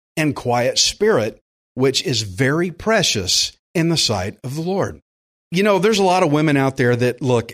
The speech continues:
absolutely stunning, but their personality is sour. They look great, but they behave terrible. They look beautiful, but their conduct is very ugly.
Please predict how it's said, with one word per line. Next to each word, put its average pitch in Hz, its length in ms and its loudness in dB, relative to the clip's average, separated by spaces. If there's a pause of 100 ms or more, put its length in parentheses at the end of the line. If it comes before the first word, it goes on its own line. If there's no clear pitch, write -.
absolutely 131 1080 0
stunning, 104 920 -2 (460)
but 135 280 0
their 139 140 0
personality 135 800 -2
is 107 160 -6
sour. 92 600 -2 (500)
They 196 240 2
look 226 260 2
great, 202 440 2
but 190 160 0
they 220 180 2
behave 196 460 2
terrible. 233 800 0 (160)
They 220 120 4
look 233 400 0
beautiful, 214 540 0
but 180 160 0
their 156 120 -2
conduct 190 600 2
is 135 120 0
very 196 320 0
ugly. 139 600 0